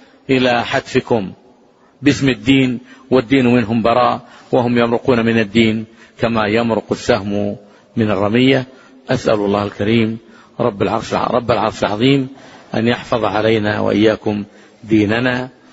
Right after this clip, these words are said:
وأن يرينا الحق حقا ويرزقنا اتباعه، والباطل باطلا ويرزقنا اجتنابه، وأن لا يجعله ملتبسا علينا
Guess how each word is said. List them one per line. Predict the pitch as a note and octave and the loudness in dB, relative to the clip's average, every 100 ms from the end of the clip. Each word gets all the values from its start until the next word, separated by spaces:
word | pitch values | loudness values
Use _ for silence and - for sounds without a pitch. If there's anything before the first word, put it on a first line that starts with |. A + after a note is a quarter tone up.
| - _ | -20 _
وأن | A#2 A2+ A2+ | -2 0 0
يرينا | A2+ C3 A2+ | 2 2 2
الحق | G#2+ - B2 - | -2 -4 -6 -6
حقا | - B2 - A#2 | -6 -6 -4 -4
ويرزقنا | G2+ F#2+ G#2+ - A2 | 0 -2 -2 -4 -4
اتباعه، | F#2+ G2+ A2+ C3 B2+ B2 - _ - - - | -4 -2 0 0 -2 -6 -14 _ -20 -20 -6
والباطل | G#2 G2 A#2 A#2 A2+ G#2 | -4 0 0 0 0 0
باطلا | G2+ A#2+ A2+ B2 A2+ A2 A2 - - _ | 0 0 0 0 -2 -2 -8 -16 -20 _
ويرزقنا | A2+ G#2 G#2 A#2+ - G2+ | -4 -2 -2 -2 0 -2
اجتنابه، | G2+ - G#2+ A#2+ C3 C#3 C3 - - - _ | -2 -6 -2 0 0 0 -2 -14 -20 -20 _
وأن | G#2 A#2+ | -2 0
لا | C#3+ A#2 | 2 2
يجعله | G2+ G2 A#2+ G#2+ | 0 0 0 -2
ملتبسا | G#2 F#2+ B2+ A2 A#2+ | -2 0 0 0 -4
علينا | G#2 G2 G#2 G#2+ G#2 G#2+ | -4 -2 0 0 0 -4